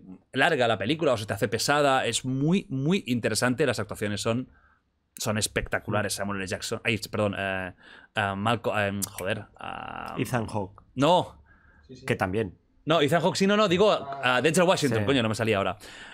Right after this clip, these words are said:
Speaker 1: Ah, Denzel Washington está increíble,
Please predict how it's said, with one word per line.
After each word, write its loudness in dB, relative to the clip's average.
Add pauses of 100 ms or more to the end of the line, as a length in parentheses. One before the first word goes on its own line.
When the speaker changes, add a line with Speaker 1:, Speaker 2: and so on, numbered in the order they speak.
Speaker 1:
Ah, 2
Denzel 2
Washington 2
está -2
increíble, 2